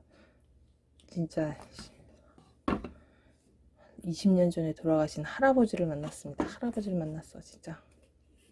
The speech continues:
이거 제가 이거 들기름을, 음, 그리들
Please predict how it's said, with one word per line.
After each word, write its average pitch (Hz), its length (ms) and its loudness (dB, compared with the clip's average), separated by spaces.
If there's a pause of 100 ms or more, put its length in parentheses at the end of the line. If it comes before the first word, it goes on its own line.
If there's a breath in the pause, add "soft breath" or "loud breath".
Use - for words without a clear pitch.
(760 loud breath)
이거 190 460 8
제가 175 460 0
이거 165 200 2
들기름을, 202 840 4 (540 loud breath)
음, 165 1000 -4 (500)
그리들 190 1040 4